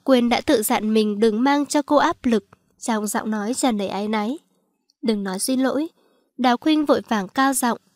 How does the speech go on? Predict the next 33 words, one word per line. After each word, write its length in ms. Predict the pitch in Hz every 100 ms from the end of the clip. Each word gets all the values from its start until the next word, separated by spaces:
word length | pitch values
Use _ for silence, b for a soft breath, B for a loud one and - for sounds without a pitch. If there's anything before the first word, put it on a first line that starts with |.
| _
ánh 240 | - 226 220
mắt 200 | 294 262
ngập 220 | 214 -
nước. 260 | 226 294 - _ _ _ _ _
"Nên 240 | 254 233 220
nói 220 | 202 196
như 140 | 233
thế 160 | 254 214
nào? 320 | 226 254 208 b b b b b b -
Thật 120 | 262
ra 340 | 302 285 277
thì 200 | 277 240
em 240 | - 233 226
vốn 280 | 233 214
không 200 | 262 285
có 160 | 269 208
chủ 200 | 196 247
kiến, 420 | - 226 202 294 - -
là 180 | 262
tán 240 | 220 214 233
thành 180 | 277 233
ý 220 | 208 208
của 180 | - -
anh 260 | 254 254
mới 120 | 240
thuận 180 | - 285 -
theo, 260 | 262 262 254 b b -
cũng 280 | 214 240 294 -
không 220 | 247 240
miễn 160 | 233
cưỡng. 300 | 240 262 254 339 _ _ _ _ -
Lần 200 | 226 208
trước, 320 | 262 269